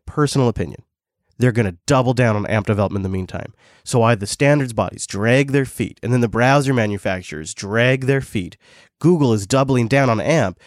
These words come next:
with this as an excuse now, saying, "Well, look, we're going to start accepting other content. But in the meantime, we've just updated amp. In the meantime, we've just ud-, updated amp."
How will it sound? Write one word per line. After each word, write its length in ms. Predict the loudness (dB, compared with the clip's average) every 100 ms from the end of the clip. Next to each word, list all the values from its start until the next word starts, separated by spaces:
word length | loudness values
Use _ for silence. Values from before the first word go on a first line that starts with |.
| _ -6
with 140 | -2
this 240 | -2 -2
as 80 | 0
an 100 | 0
excuse 420 | 0 -2 0 0
now, 120 | 2 0
saying, 200 | 0 0
"Well, 120 | 2
look, 240 | 0 0
we're 80 | -2
going 320 | 0 0 0
to 80 | 0
start 240 | 0 -2
accepting 480 | -2 -4 -4 -2 -4
other 200 | -2 -2
content. 480 | -2 -4 -4 -8 -10 -12 -8
But 120 | 0 2
in 60 |
the 60 | 4
meantime, 380 | 2 2 0 -2
we've 100 | -2
just 140 | -2
updated 340 | 0 0 0
amp. 240 | 0 -2 -2
In 80 | 2
the 60 |
meantime, 320 | 2 4 2
we've 100 | -2
just 160 | -6 -4
ud-, 180 | -4 -4
updated 320 | -8 -4 -2 0
amp." 200 | -2